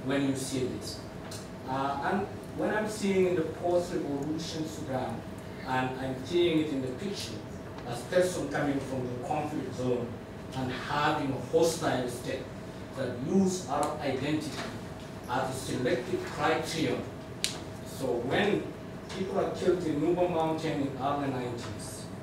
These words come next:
and people in Darfur in the end of nineties, the mustard gas that is being used in Nuba village is made of Iraq.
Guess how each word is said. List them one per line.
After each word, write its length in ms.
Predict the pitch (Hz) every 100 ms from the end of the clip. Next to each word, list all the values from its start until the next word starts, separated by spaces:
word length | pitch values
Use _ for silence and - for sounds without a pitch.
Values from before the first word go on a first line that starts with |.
| 190 - -
and 340 | 127 123 120
people 260 | 190 190 160
in 140 | 143 139
Darfur 520 | 131 123 - 139 135
in 140 | 127
the 180 | 123 -
end 160 | 139 143
of 200 | 135 127
nineties, 600 | 143 202 - 131 101 - - - - -
the 160 | 123
mustard 540 | 120 - - 123 120 127
gas 420 | 120 - - - -
that 140 | 139
is 140 | 139 131 -
being 400 | 170 175 156 156
used 200 | 156 143
in 80 | 123
Nuba 380 | 139 180 160 -
village 320 | 127 123 - - - - -
is 140 | - 127
made 240 | 139 160
of 180 | - -
Iraq. 360 | 131 - -